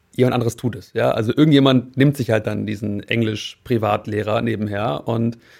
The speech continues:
dann ist dessen Sohn dann besser. So, es gibt immer dieses, dieses, dieses extreme Konkurrenzdenken und dieses Misstrauen, so, wir brauchen das, weil die anderen machen's ja auch.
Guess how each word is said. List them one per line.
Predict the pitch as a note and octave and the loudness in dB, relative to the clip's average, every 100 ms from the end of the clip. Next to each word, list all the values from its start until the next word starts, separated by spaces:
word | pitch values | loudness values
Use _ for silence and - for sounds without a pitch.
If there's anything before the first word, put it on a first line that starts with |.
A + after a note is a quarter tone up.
| - | -6
dann | G#2+ | 0
ist | A#2+ - | 0 2
dessen | B2+ B2+ | 2 4
Sohn | B2+ B2+ | 4 6
dann | B2 | 6
besser. | B2 C#3 - - | 4 2 -2 -10
So, | - G#2+ A2 | -8 -6 -6
es | - | -6
gibt | G#2+ - | -6 0
immer | C#3+ | 2
dieses, | B2+ B2 B2 | 2 2 0
dieses, | A#2+ A2+ A2+ - _ _ _ - | -4 -10 -12 -20 _ _ _ -4
dieses | A#2 | -4
extreme | A2+ - - D#3+ | -4 -6 2 2
Konkurrenzdenken | E3 C3 C3 C3+ C3+ C3 | 2 0 0 2 0 -4
und | A#2 | -4
dieses | G#2+ G#2+ - | -6 -10 -6
Misstrauen, | C3+ - A#2+ A#2 A#2 | -6 -4 -4 -2 -2
so, | A2 G#2+ A2 _ _ | -4 -6 -8 _ _
wir | - A2 | -6 2
brauchen | A#2 C#3 D3+ | 4 4 4
das, | C#3+ D3 | 4 2
weil | A2 | -4
die | A2+ | -2
anderen | A2+ A2+ | 0 -2
machen's | G#2+ - - | -4 -8 -8
ja | G#2+ | -8
auch. | - - | -8 -16